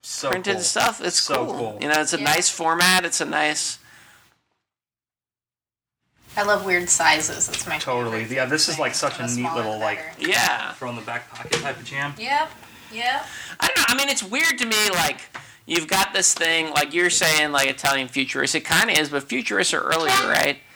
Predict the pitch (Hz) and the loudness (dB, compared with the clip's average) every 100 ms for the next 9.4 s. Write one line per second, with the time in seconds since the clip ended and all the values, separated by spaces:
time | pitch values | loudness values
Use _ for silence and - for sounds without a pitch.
0 | - _ - 156 156 160 143 143 131 - | -20 _ -6 -4 -2 -2 0 0 0 -6
1 | - - _ - - - - 131 139 - | -20 -20 _ -20 -20 -20 -12 -2 0 2
2 | - - - - 156 175 - 190 160 - | 0 -2 -2 -2 2 2 2 0 2 2
3 | 175 - 185 156 143 170 175 180 170 143 | 0 0 -2 -2 -2 0 0 0 0 0
4 | 139 160 185 180 - 220 - 131 - 135 | 0 2 2 2 2 0 0 0 0 2
5 | 131 139 139 - 135 135 127 127 131 127 | 2 2 0 0 0 2 2 2 2 0
6 | 123 120 - - - - - - 120 117 | -2 -4 -4 -2 0 0 -2 -2 -2 -6
7 | _ _ 131 131 127 - 143 127 - 135 | _ _ -2 -2 0 -4 -6 -4 -4 -4
8 | 123 127 139 139 131 - 143 131 127 127 | -8 -6 -2 -2 -4 -8 -12 -8 -6 -6
9 | 127 - 147 147 | -8 -6 0 2